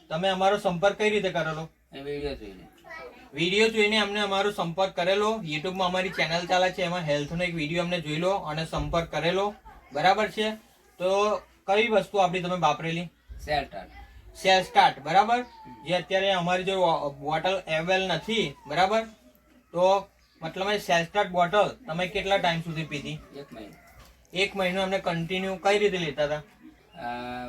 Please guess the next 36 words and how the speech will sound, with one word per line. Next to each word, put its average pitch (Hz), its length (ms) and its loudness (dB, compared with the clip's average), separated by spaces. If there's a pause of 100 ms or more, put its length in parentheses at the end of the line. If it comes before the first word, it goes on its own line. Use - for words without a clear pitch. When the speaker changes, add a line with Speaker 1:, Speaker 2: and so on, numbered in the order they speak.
(140)
Speaker 2:
પોસેલું 131 400 -16
પાણી 135 260 -4
કરતો 131 260 -8
હતો. 104 440 -16 (600)
Speaker 1:
બરાબર. 139 380 0
Speaker 2:
અને 113 420 -14
ત્રીસ 127 280 -18
એમ 117 160 -12
એલ 117 80 -12
દવા 113 280 -10
નાખીને 123 440 -14
હલાવીને 110 420 -10
પીધી. 104 400 -20 (760)
Speaker 1:
ઓકે. 127 420 -8 (440)
Speaker 2:
સવારે. 151 160 -6
Speaker 1:
તો 180 320 2
જે 170 180 0
આપણી 180 260 2
સેલ 165 260 -2
સ્ટાર્ટ 190 280 2
આવે, 190 280 2 (100)
બરાબર? 190 360 2
ગરમ 170 480 0
હુફાળા 175 380 0
પાણી 175 320 -2
સાથે 175 360 -4
સવારમાં 175 440 -2
નઈના 165 300 0
કોઠે 170 500 -2 (460)
ચા 160 160 2
નાસ્તો 175 360 -2
કર્યા 170 280 0
પહેલા, 175 280 0
એક 170 200 0
કલાક 160 380 -2
પહેલા, 160 420 0